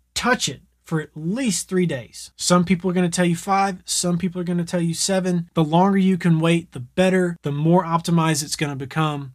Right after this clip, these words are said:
If you can't wait three days, at the very, very minimum,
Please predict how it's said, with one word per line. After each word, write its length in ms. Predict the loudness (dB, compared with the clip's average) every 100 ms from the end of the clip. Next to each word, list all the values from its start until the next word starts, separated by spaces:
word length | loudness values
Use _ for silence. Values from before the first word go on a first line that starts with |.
| -6
If 140 | -2
you 80 | -2
can't 300 | 0 0 2
wait 200 | 0 0
three 220 | 0 2
days, 400 | 4 6 4 2 -2 _ _ 0
at 280 | 2 0 -4
the 100 | -8
very, 540 | -6 0 2 4 2
very 520 | -2 -4 0 2 2
minimum, 1000 | 0 0 0 0 0 2 2 2 -6 -16